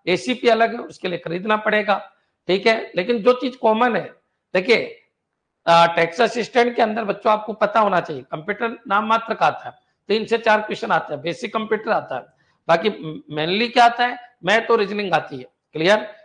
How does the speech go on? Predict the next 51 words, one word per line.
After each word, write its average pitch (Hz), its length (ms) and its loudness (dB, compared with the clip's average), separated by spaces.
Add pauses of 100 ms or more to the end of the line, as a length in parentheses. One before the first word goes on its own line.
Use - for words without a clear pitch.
(120)
तो 175 80 2
math, 180 280 0
reasoning 214 300 -2
आपको 214 200 -2
पूरी 254 280 0
डाल 196 180 4
रखी 185 280 -2
है, 208 60 0
जितनी 196 240 -8
भी 208 80 -4
सृष्टि - 340 -10
में 208 140 -4
बनती 208 360 -4
है 101 100 -12 (300)
पूरी 220 200 4
की 240 80 -4
पूरी 226 240 0
डाल 180 160 2
रखी 151 300 -8
है। 127 120 -8 (220)
अगर 175 160 2
कोई 214 160 0
पॉइंट 185 460 -4
रह 180 80 4
जाए 214 260 4
तो - 340 -4
आप - 400 0
WhatsApp 190 340 -2
पे, 220 80 2
coaching 214 360 -4
के 214 200 -4 (320)
WhatsApp - 320 0
number 190 260 2
पे - 300 0
message 170 340 -4
कीजिए 208 320 -2 (360)
कि, 143 80 -2
"सर 214 160 -2
ये 208 120 0
point 202 340 -2
इसमें 196 380 -6
cover 175 260 2
नहीं 160 140 -4
हो 135 140 -4
रहा 127 120 -4
है।" 113 60 -10 (300)
आपको 185 240 4
डलवा 196 260 2
दिया 160 220 0
जाएगा, 135 320 -4
clear। 208 520 0